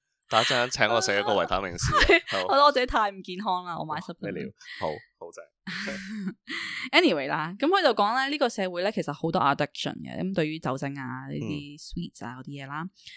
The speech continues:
Speaker 2: 咁咧有一個，佢提到有一個心理學家啦，佢叫 Bruce Alexander。
Speaker 1: 嗯。
Speaker 2: 咁佢就提出過一樣嘢，係一個 experiment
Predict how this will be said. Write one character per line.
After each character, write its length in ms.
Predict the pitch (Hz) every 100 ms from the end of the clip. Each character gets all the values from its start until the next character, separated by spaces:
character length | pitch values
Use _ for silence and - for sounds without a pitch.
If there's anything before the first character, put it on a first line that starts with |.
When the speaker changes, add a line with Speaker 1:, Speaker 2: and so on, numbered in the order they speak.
| -
Speaker 2:
咁 80 | 285
咧 280 | 427 415
有 60 | 226
一 40 | 311
個， 100 | 247 196 175
佢 80 | 180
提 160 | 220 151 165
到 120 | 165
有 60 |
一 20 | 233
個 140 | 214
心 160 | 190 208
理 40 | 175
學 60 | 170 -
家 180 | 175 170
啦， 100 | 170
佢 80 | 160
叫 140 | 151 143 _
Bruce 280 | 202 196 - -
Alexander。 800 | 156 147 - 147 160 131 165 269 _
Speaker 1:
嗯。 140 | 101 - - -
Speaker 2:
咁 100 | 226
佢 160 | 320 277
就 120 | 185
提 240 | - -
出 140 | 135 127 -
過 160 | 165
一 40 | 196
樣 100 | 147
嘢， 380 | 143 120 135 147 _ - _ _
係 120 | 285
一 20 | 370
個 80 |
experiment 600 | - - - 254 180 135